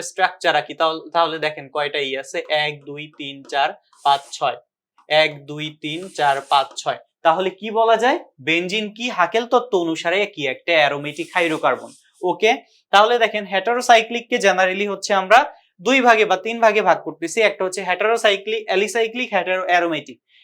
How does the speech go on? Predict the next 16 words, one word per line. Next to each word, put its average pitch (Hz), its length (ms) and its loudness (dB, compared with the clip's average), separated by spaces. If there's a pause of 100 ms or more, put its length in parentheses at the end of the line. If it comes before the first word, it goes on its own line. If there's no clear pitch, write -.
(120)
হেটারো 220 400 4
অ্যালিসাইক্লিকের 214 800 2
এক্সাম্পল 180 420 -6
হচ্ছে 175 180 -6 (140)
ইথিলিন 175 360 -8 (160)
অক্সাইড 247 440 4 (380)
এবং 175 140 2 (120)
হেটারো 220 420 2
অ্যারোমেটিকের 214 600 2 (140)
এক্সাম্পল 175 440 -4
হচ্ছে 175 180 -4 (140)
পিরিডিন, 202 460 -2 (500)
ফিউরান, 220 460 4 (420)
থায়োফিন 190 420 2 (100)
এবং 165 220 -6
কি 160 60 -12